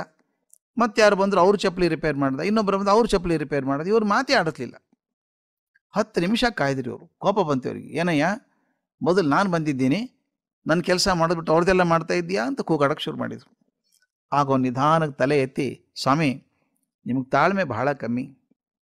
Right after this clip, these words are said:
ಅದಕ್ಕೆ ಕಾರ್ಯ ಸಾಧನೆ ಆಗ್ಲಿಲ್ಲ ನಿಮಗೆ. ನಾಲ್ಕು ವರ್ಷ ಕೃಷ್ಣನ್ ಜಪ ಮಾಡಿದವರು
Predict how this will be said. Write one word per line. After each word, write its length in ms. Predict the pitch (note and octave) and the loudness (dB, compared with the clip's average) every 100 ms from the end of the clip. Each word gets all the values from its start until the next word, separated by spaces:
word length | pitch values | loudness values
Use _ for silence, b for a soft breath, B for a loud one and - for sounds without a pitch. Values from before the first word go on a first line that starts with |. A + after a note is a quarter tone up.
| _ _ - | _ _ -8
ಅದಕ್ಕೆ 300 | B2+ D3+ G3 | -4 -2 0
ಕಾರ್ಯ 300 | D3 C#3 C#3+ | 0 0 -2
ಸಾಧನೆ 340 | B2+ B2 B2+ | -4 -4 -2
ಆಗ್ಲಿಲ್ಲ 420 | A2+ A#2 A#2+ A2+ | -2 -2 -2 -2
ನಿಮಗೆ. 460 | A2 G#2+ G#2 - _ _ _ _ _ _ _ _ - | -4 -6 -12 -20 _ _ _ _ _ _ _ _ -2
ನಾಲ್ಕು 480 | D#3 G3 B3 G3+ | 2 4 2 2
ವರ್ಷ 180 | G3+ F#3+ | 0 2
ಕೃಷ್ಣನ್ 460 | G#3+ G3+ - F#3+ F3 | -2 -2 -4 -2 0
ಜಪ 220 | D3+ E3+ | 0 2
ಮಾಡಿದವರು 720 | D#3+ C#3+ D3 C3+ C3+ A#2 A2+ | 2 2 2 0 0 -2 -6